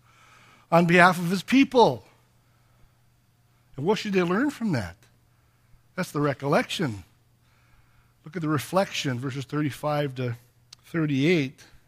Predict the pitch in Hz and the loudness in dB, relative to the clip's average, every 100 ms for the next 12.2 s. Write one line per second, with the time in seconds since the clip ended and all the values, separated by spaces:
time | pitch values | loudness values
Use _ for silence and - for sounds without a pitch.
0 | _ 143 131 143 147 151 175 165 135 127 | _ -4 -2 -2 0 0 0 -2 -4 -6
1 | - - 190 190 165 143 127 - - - | -10 -10 -2 0 2 2 0 -8 -20 -20
2 | - - - - 151 131 202 202 175 151 | -20 -20 -20 -2 -2 0 -2 -2 0 0
3 | 139 139 170 147 120 - _ 170 190 - | 0 4 4 4 -2 -18 _ 0 0 0
4 | 156 135 180 170 147 139 131 127 131 156 | -2 0 -2 -2 -2 -2 -2 -2 2 2
5 | 123 - - 156 147 143 - 196 196 139 | 2 -2 -10 -4 -2 -2 -4 -2 0 2
6 | 110 113 127 160 147 - - - - _ | -2 -4 -4 0 0 -2 -16 -20 -20 _
7 | _ _ _ _ _ _ _ _ 165 147 | _ _ _ _ _ _ _ _ -6 0
8 | 160 180 - 156 151 - 175 - 151 - | 2 2 0 -6 -2 0 0 0 -4 -4
9 | 139 143 180 190 160 139 131 165 196 175 | -2 0 0 2 0 -2 -2 0 4 4
10 | 151 143 151 143 143 151 156 - 127 131 | 2 2 2 4 4 2 0 -6 -4 -4
11 | - - _ _ 151 135 147 156 139 127 | -8 -16 _ _ -6 0 4 4 4 2
12 | 127 | -2